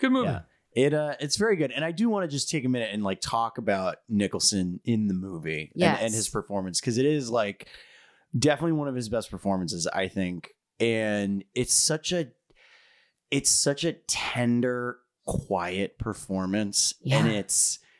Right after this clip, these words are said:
Speaker 2: lo-, it's so lovely. Like,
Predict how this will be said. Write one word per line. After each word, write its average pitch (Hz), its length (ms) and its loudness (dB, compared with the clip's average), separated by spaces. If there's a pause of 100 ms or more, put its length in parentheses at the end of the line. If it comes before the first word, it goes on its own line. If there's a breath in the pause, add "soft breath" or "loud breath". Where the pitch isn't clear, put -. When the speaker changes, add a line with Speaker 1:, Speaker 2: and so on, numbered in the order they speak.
(560 soft breath)
Speaker 2:
lo-, 113 680 2
it's 120 160 0
so 143 460 2
lovely. 104 560 -4
Like, 131 240 -2